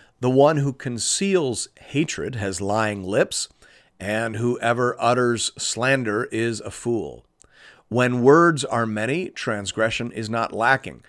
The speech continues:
but whoever restrains his lips is prudent.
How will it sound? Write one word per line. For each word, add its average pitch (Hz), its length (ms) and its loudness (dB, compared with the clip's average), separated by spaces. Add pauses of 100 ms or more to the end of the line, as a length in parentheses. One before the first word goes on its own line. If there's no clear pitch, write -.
(340)
but - 240 -2
whoever 120 480 2
restrains 120 920 -2
his 80 260 -8
lips 67 440 -8
is 92 200 -8
prudent. - 560 -8